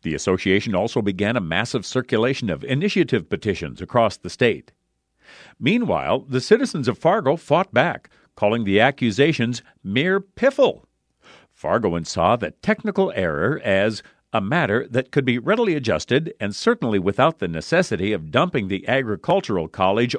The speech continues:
off the lot. The college's president, E F Ladd, looked on the whole affair as being without foundation.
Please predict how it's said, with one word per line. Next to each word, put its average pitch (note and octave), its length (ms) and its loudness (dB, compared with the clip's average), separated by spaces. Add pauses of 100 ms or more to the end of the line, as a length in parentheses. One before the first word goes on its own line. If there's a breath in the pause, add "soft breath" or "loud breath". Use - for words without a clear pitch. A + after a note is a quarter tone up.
off A2+ 240 0
the F#2 120 -4
lot. F#2 440 0 (680 soft breath)
The E2 100 -4
college's F#2+ 540 0
president, B2 540 0 (100)
E G#2 180 2
F F#2 200 0
Ladd, G#2 520 2
looked A2+ 260 -2
on F#2+ 120 2
the E2+ 80 -2
whole A2 240 2
affair A2 340 2
as G#2+ 120 0
being B2+ 320 0
without C3+ 340 0
foundation. C#3+ 680 -2